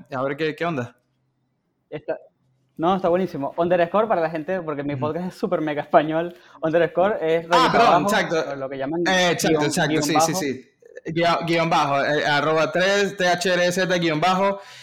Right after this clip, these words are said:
Speaker 1: eh, ahí me consiguen, eh, y Delian Graphics también me, ahí me van a conseguir, y espero que toda la información que tengo ahí sea de beneficio, y cualquier duda, estoy
Speaker 2: Total.
Speaker 1: siempre a la orden,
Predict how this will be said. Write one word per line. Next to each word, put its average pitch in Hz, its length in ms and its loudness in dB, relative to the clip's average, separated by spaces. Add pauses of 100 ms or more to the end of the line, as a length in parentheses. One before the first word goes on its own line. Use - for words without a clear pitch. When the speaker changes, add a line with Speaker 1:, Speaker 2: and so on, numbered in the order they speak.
(100)
Speaker 1:
eh, 127 440 -2
ahí 139 160 0
me 156 200 -2
consiguen, 196 640 -2 (100)
eh, 139 300 -4
y 147 100 -2
Delian 147 260 -2
Graphics 170 540 -4
también 135 260 -6
me, 135 120 -4
ahí 135 180 -2
me 135 80 -4
van 139 160 0
a - 20 -8
conseguir, 139 560 -4 (280)
y 123 340 0
espero 123 300 -4
que 160 80 -8
toda 170 220 0
la 170 60 0
información 147 440 -6
que 151 80 -8
tengo 156 260 -2
ahí 156 300 0
sea 151 180 -4
de 156 80 0
beneficio, 175 800 -6 (160)
y 101 180 -18
cualquier 110 300 -10
duda, 156 300 0
estoy 151 120 -10 (100)
Speaker 2:
Total. 156 140 -2
Speaker 1:
siempre 147 200 -6
a - 40 -2
la 151 100 0
orden, 120 200 -2